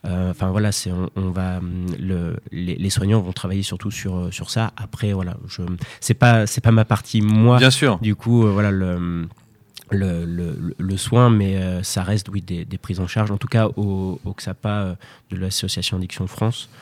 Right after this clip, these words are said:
Speaker 1: on est surtout sur des prises en charge, euh, individuelles. Après, il y a du collectif qui est mis en place avec, euh, de l'art-thérapie, avec aussi des randonnées, des choses comme ça. Enfin voilà, le, des choses qui peuvent être faites en,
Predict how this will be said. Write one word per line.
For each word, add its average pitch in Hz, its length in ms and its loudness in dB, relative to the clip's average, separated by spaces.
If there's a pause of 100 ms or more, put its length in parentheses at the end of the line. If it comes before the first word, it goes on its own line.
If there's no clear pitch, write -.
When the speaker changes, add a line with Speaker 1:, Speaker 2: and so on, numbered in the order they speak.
(300)
Speaker 1:
on 95 120 -6
est 90 40 -4
surtout - 300 -6
sur 101 180 -8
des 95 100 -8
prises 90 200 -8
en 92 80 -2
charge, 90 400 -6
euh, 90 220 -4
individuelles. 98 560 -2
Après, 104 280 -4
il 98 60 0
y 98 80 -2
a 92 40 -2
du 98 140 -8
collectif - 500 -6
qui - 160 -6
est 92 40 -2
mis 95 160 2
en 92 100 0
place 104 340 0
avec, 92 400 -4
euh, 90 140 -2 (520)
de 101 100 0
l'art-thérapie, 98 880 0
avec 95 480 -4
aussi 92 440 -4
des 95 120 -2
randonnées, 92 480 0
des 98 80 -6
choses - 180 -10
comme 87 140 -10
ça. 101 100 -4
Enfin 95 140 -8
voilà, 95 200 -2
le, 90 160 -4 (400)
des 92 60 -6
choses 104 180 -2
qui - 100 -6
peuvent 92 180 -4
être 95 120 -4
faites 101 220 0
en, 90 260 -2